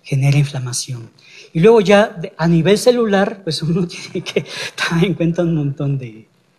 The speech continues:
de mecanismos, ¿no? Entonces, eh, pues tiene uno que decidir,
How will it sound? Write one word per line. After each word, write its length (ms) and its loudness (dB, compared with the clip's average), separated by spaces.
de 100 -2
mecanismos, 800 0
¿no? 200 -6
Entonces, 580 0
eh, 1000 0
pues 200 2
tiene 200 0
uno 160 2
que 140 2
decidir, 640 0